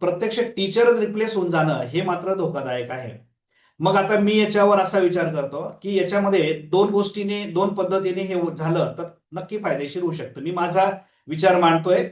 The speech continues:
तुमचा वेगळा असू शकतो. तुमचा काय विचार असेल तुम्ही कमेंटमध्ये टाका. माझा विचार असा आहे,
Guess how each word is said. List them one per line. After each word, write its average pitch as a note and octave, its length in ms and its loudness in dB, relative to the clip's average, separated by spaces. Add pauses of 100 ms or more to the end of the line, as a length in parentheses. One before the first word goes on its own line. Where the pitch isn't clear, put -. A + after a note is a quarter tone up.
तुमचा E3 240 -2
वेगळा D#3+ 260 2
असू D#3+ 180 0
शकतो. G3 420 -10
तुमचा E3+ 260 0
काय F#3 200 4
विचार F3+ 220 2
असेल F3 380 -4
तुम्ही E3+ 400 -6
कमेंटमध्ये D#3+ 560 4
टाका. B2 280 -4 (600)
माझा E3 260 2
विचार G3+ 320 4
असा F#3 200 2
आहे, D#3 260 0